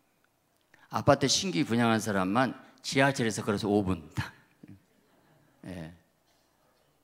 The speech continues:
이게 우리나라가 상식적으로 그냥 다 그렇게, 그렇게 그냥, 어? 정치인이 공약을 해도 그다음에 왜 안 했냐고 물어보도 않고 잊어버리고 그냥 다 몇 년만 지나면 다 잊어먹어 버립니다.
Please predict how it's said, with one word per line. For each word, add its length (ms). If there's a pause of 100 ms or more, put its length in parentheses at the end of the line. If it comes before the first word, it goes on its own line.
(260)
이게 220
우리나라가 600
상식적으로 680
그냥 220
다 380
그렇게, 260
그렇게 200
그냥, 140 (960)
어? 140 (880)
정치인이 1120 (340)
공약을 420
해도 240
그다음에 340
왜 40
안 140
했냐고 220
물어보도 320
않고 300
잊어버리고 380
그냥 240
다 340
몇 240
년만 480
지나면 220
다 200
잊어먹어 360
버립니다. 400